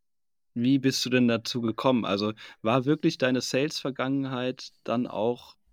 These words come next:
der Punkt, wo du gesagt hast, „Das brauchen wir im Recruiting“, oder wie seid ihr auf die Idee gekommen?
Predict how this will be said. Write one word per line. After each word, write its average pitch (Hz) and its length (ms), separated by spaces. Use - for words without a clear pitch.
der 120 140
Punkt, 127 380
wo 120 120
du 123 60
gesagt 120 280
hast, - 220
„Das 113 180
brauchen 127 500
wir 117 140
im 104 120
Recruiting“, 143 580
oder 107 200
wie 120 80
seid 120 180
ihr 110 60
auf 110 80
die 113 100
Idee 107 200
gekommen? 90 440